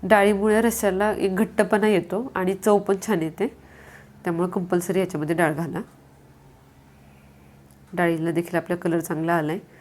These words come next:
आणि हे सगळं भाजताना मी गॅस कमी ठेवते आहे, कुठेही गॅस मोठा करून भाजायचं नाही आहे. डाळ आपली भाजून झाली. आता सुकं खोबरं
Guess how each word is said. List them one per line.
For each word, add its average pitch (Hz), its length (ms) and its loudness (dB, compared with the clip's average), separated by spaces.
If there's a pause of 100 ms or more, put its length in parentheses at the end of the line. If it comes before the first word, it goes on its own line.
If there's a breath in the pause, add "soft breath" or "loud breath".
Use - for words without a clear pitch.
(680 loud breath)
आणि 180 140 2
हे 202 120 4
सगळं 202 320 2
भाजताना 202 400 2
मी 175 120 2
गॅस 190 280 0
कमी 185 240 0
ठेवते 180 400 -2
आहे, 196 80 -2 (600 loud breath)
कुठेही 196 300 0
गॅस 196 280 2
मोठा 196 260 0
करून 180 260 -2
भाजायचं 175 420 0
नाही 160 220 -2
आहे. 226 80 -4 (1080 loud breath)
डाळ 170 200 4
आपली 165 200 0
भाजून 180 300 0
झाली. 196 360 0 (120)
आता 185 180 -4
सुकं 226 300 -2
खोबरं - 300 -4